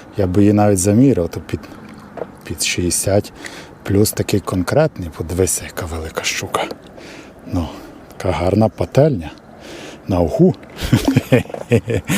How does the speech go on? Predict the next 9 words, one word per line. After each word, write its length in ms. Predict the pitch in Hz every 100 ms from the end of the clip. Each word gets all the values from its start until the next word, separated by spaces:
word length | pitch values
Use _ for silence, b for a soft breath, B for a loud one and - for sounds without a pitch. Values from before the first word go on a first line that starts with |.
| 185 160 B B - -
Давай, 260 | 101 90 B B - -
молодець, 500 | 101 95 90 95 87
гарна 340 | 90 95 82
щука. 440 | 80 - 123 107 104 - - B B B -
І 100 | 120
пливе 380 | - 95 87 85
собі 300 | - 87 90
далі. 300 | - 85 - - - - B B B B - - - - - -
Пливеш? 420 | - 98 139 -